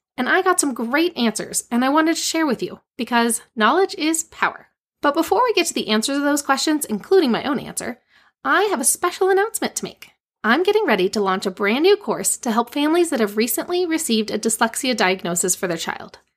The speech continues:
It's called Discovering Dyslexia, a parent's roadmap to navigating the first year. It's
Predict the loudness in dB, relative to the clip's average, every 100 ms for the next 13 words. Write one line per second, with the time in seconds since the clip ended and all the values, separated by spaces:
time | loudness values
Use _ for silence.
0 | _ _ _ _ _ _ 0 0 0 4
1 | 2 0 -6 -4 0 2 2 0 -2 -2
2 | -4 -6 -10 -14 _ _ -8 -2 0 0
3 | 0 0 2 2 0 -4 -6 -2 -2 -2
4 | -2 -2 0 -2 0 -2 -4 -10 -14 _
5 | _ _ _ _ -6 -4